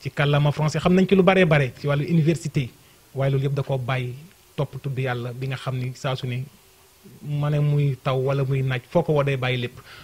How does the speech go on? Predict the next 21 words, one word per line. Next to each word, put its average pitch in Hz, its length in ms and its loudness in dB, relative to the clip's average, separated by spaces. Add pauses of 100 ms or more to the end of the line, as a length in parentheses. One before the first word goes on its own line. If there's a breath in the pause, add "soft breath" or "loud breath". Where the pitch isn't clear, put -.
Ndax 170 140 2
moom 202 160 6
rek 214 100 6
moo, 196 220 6
man 190 240 4
rek 208 140 2
maa 190 140 6
sañ, 143 260 2 (760 loud breath)
ma 165 120 2
programmer 160 500 4
sama 156 180 0
émission 151 340 0
wax 143 160 -2
ko 147 80 -2
mu 139 120 -2
bàyyi 127 240 -2
lépp, 127 180 -8
daf 131 140 -8
ma 131 80 -6
koy 123 140 -6
defal. 117 220 -8